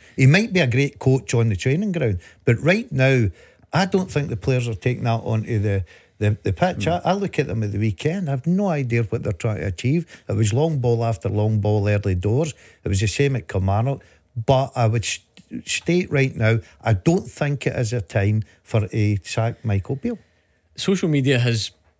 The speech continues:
Speaker 2: changed everything, obviously, Mark, but particularly th-, these types of discussions, because naturally people are gonna lash out on there after any defeat. Doesn't matter if it's the first game of the season or the f-,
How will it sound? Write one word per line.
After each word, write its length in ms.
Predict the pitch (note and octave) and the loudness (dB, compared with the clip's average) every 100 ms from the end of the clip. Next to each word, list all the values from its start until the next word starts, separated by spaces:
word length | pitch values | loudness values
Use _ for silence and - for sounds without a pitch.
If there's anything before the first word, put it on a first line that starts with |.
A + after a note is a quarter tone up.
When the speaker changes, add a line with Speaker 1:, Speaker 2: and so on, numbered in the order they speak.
| - | -8
Speaker 2:
changed 340 | - A2+ G2+ | 0 0 0
everything, 320 | E2+ G#2 A#2 | -4 -4 -2
obviously, 340 | G2 G2+ G2+ G#2+ | -2 -2 -2 -2
Mark, 240 | G#2+ G#2+ A#2+ | 0 -2 -4
but 140 | A2 _ - | -8 _ -6
particularly 460 | B2 F#3 - G3 | -2 -2 0 -2
th-, 200 | C#3+ C#3+ - | -2 -6 -2
these 220 | C3 C#3+ | -2 0
types 320 | - C3 - | 0 -2 0
of 60 | A#2+ | -4
discussions, 640 | A2+ - A2 - A2+ G2+ | -4 -2 -2 0 -2 -2
because 580 | - A#2+ - A#2+ A#2 A2 | -4 -6 -2 0 0 0
naturally 720 | A#2 C3 C#3+ - D#3+ D3 D3+ | 2 2 0 -2 -2 0 -2
people 280 | - B2 B2 | -2 -4 -2
are 40 | |
gonna 160 | A2+ A2 | 0 0
lash 260 | A2 A2+ A#2+ | 2 0 0
out 160 | A2+ | -2
on 200 | A2 A2+ | 0 0
there 200 | A2 G#2+ | 2 4
after 300 | G#2+ G2 G#2+ | 2 0 0
any 200 | A2 C3 | 2 2
defeat. 320 | B2+ A#2 B2+ A#2+ | 0 0 -2 0
Doesn't 240 | A#2+ A#2 | -2 0
matter 260 | A#2+ A2+ A2+ | -2 0 -2
if 160 | G2+ | -2
it's 100 | G#2+ | -6
the 60 | - | -6
first 280 | G2 B2 - | -2 -2 0
game 200 | A#2+ A2+ | 0 0
of 40 | |
the 60 | G#2+ | -2
season 460 | - A#2+ A2+ A2+ | 0 0 2 0
or 80 | G#2+ | -2
the 80 | G2 | -4
f-, 180 | F#2 | -8